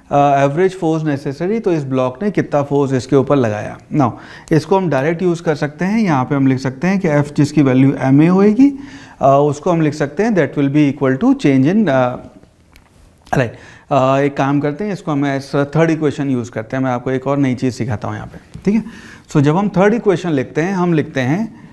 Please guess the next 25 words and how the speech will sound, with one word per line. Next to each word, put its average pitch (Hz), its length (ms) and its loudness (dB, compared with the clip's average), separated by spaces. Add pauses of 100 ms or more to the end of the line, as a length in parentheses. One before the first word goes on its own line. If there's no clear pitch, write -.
(140)
अ, 143 300 2
वी 143 340 2
स्क्वायर 165 520 -2
माइनस 139 440 0
यू 135 180 2
स्क्वायर 151 460 -2
is 127 60 0
equal 131 280 0
to 151 160 -2
टू 131 220 2
ए 120 240 -2
एस। - 340 -8 (360)
अगर 170 240 4
दोनों 170 400 2
साइड 143 380 -2
पे 208 120 0
हम, 175 420 0
अ, 143 320 2
इसको, 180 460 2
अ, 143 300 2
एम 147 180 4
से 185 120 -2
मल्टीप्लाई 143 520 0
कर 151 120 0
दें 139 180 -2